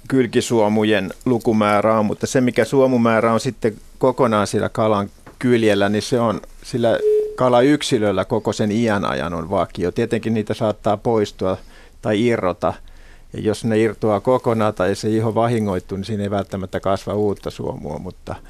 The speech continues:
mutta jos tota noin, niin siinä on, tulee vain joku kolhu, niin se suomu voi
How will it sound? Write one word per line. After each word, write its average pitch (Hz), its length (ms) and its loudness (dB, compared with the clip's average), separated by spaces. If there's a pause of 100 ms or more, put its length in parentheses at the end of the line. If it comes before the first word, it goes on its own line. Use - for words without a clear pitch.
(560)
mutta - 240 -4
jos - 240 0
tota 101 300 -4
noin, 101 180 -2
niin 104 100 -4
siinä 107 300 -4
on, 98 160 -4
tulee 113 200 -2
vain 110 100 2
joku 107 160 -4
kolhu, 107 480 0
niin 95 280 -6 (320)
se - 300 -8 (180)
suomu 101 420 -4
voi 92 300 0